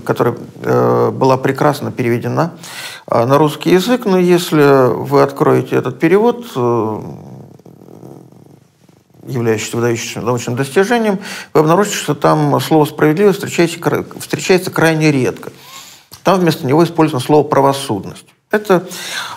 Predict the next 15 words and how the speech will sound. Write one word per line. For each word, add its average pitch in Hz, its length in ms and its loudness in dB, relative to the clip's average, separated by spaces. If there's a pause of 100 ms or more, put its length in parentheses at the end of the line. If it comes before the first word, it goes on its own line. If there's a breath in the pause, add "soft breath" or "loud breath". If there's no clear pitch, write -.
а, 131 560 2
замечание, 139 600 0
может 120 340 -2
быть, - 400 -10
э, 113 420 0
вводное, 120 800 -2
побочное. 180 720 0 (460 loud breath)
А 139 200 2
вот, 170 380 -2
э, - 40 0
эм, 135 1800 2 (440)
что, - 320 -2
конечно, 147 540 0 (720 loud breath)
вызывает, 147 720 4 (420 loud breath)
а, 135 540 4